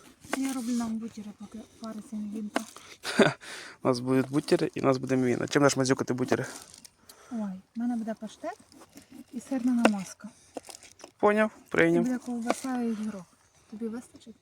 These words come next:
Speaker 2: Вистачить. А тобі вистачить?
Speaker 1: Два штука чи три штуки?
Speaker 2: Кого, огірків?
Speaker 1: <laughs> Ковбаси.
Speaker 2: Ах, так, сидимо далі. В ожиданні чуда, так сказати. Кльов наскільки скуди, що,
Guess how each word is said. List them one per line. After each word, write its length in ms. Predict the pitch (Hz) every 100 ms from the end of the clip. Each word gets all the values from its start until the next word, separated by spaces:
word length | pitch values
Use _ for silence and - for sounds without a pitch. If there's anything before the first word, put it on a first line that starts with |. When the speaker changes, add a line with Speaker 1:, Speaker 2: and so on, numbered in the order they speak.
| _ -
Speaker 2:
Вистачить. 520 | - 131 - - - - - - -
А 60 | -
тобі 180 | 143 131
вистачить? 420 | 147 220 139 131
Speaker 1:
Два 160 | 240 302
штука 340 | - 294 240 -
чи 60 |
три 200 | 226 254
штуки? 280 | 226 - 208
Speaker 2:
Кого, 280 | - 143 143
огірків? 400 | 139 131 - 196 - - - - - - - -
Speaker 1:
<laughs> 720 | - _ - - - - -
Ковбаси. 640 | 285 226 262 - 311 285 - _ _ _ - - _ - - - - - - - - - - _ -
Speaker 2:
Ах, 600 | 170 - - - - -
так, 200 | - 139 -
сидимо 380 | - 143 143 139
далі. 160 | 131 - - - - - - - - - -
В 80 | 123
ожиданні 480 | 127 131 131 131 123
чуда, 300 | - 123 -
так 140 | 120
сказати. 480 | - 117 - - - - - - - _ - - - - -
Кльов 220 | 139 139
наскільки 440 | 131 123 143 - 120
скуди, 480 | - - 147 131 127
що, 420 | - - -